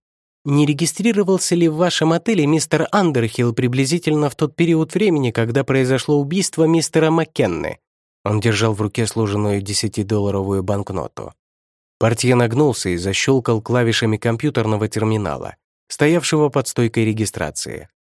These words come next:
Немного погодя, он огорчил Майкла Пула, сообщив, что мистер Тимоти Андерхилл забронировал номер, и его приезд ожидался за шесть дней до того, как было обнаружено тело Клайва Маккенны.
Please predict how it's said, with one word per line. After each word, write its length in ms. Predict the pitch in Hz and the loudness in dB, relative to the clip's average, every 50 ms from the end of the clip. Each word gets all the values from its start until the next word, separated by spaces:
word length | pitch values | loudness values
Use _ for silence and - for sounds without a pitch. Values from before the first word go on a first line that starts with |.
| _ _ _ _ _ _ _ _ _ _ _ _ - | _ _ _ _ _ _ _ _ _ _ _ _ -2
Немного 420 | 107 117 131 135 143 147 135 131 127 | 2 2 4 6 4 4 4 4 2
погодя, 440 | 120 139 123 135 127 123 147 139 117 | 2 2 2 2 2 2 2 2 2
он 120 | 107 104 | 2 0
огорчил 460 | 107 101 113 117 117 - - 135 110 | 0 0 0 0 0 -2 -2 -2 -2
Майкла 400 | 95 90 90 87 85 - 95 101 | 0 -2 -2 -4 -4 -4 -4 -6
Пула, 460 | - - 104 92 85 76 60 - - _ - | -4 -6 -8 -8 -6 -8 -10 -12 -14 _ -10
сообщив, 500 | - - 131 127 123 - - 156 143 - | -4 0 0 0 2 2 0 0 0 -2
что 160 | - - 131 | -2 -2 0
мистер 400 | 123 127 135 127 - - 127 123 | 0 2 0 0 -2 -2 -2 -2
Тимоти 480 | 117 - 135 120 120 117 - 120 120 - - | -2 -2 0 0 0 0 0 0 -2 0 0
Андерхилл 640 | 156 160 147 120 107 95 90 - - 85 78 76 - _ _ - | 0 0 0 0 -2 -4 -6 -6 -6 -8 -8 -8 -12 _ _ -2
забронировал 720 | 123 135 151 160 160 160 165 175 170 160 151 156 151 139 | 0 2 2 2 2 2 2 2 2 2 2 2 2 2
номер, 340 | 131 131 151 165 170 156 156 | 2 2 2 4 4 2 0
и 220 | - - - 156 147 | -2 -6 -6 -4 -2
его 280 | 135 131 123 120 117 | 0 0 2 0 0
приезд 400 | 107 - 110 104 127 139 - - | -2 -2 -2 0 0 0 0 0
ожидался 520 | 120 101 107 101 113 123 131 120 - 113 101 | -2 -2 0 0 0 0 0 -2 -2 -4 -2
за 120 | 107 110 | -2 -2
шесть 300 | - - 110 95 87 80 | -2 -2 -2 -4 -4 -4
дней 180 | - 95 90 87 | -4 -4 -4 -4
до 140 | 78 82 | -6 -8
того, 400 | - - 80 80 90 113 127 120 _ _ _ - | -6 -6 -6 -4 -2 -4 -4 -4 _ _ _ -2
как 220 | - 147 143 151 | 0 0 0 4
было 220 | 165 180 175 165 | 2 4 4 4
обнаружено 600 | 151 135 123 127 127 123 131 123 117 117 113 110 | 2 2 0 0 2 2 0 0 0 0 0 0
тело 340 | 107 - - 139 139 131 120 | -2 0 0 0 0 0 0
Клайва 420 | 117 - 113 110 107 104 98 101 95 | -2 0 -2 0 0 -2 -2 -4 -4
Маккенны. 680 | 95 92 90 - - - 65 52 - 76 71 - | -4 -6 -6 -8 -8 -8 -8 -8 -10 -14 -16 -18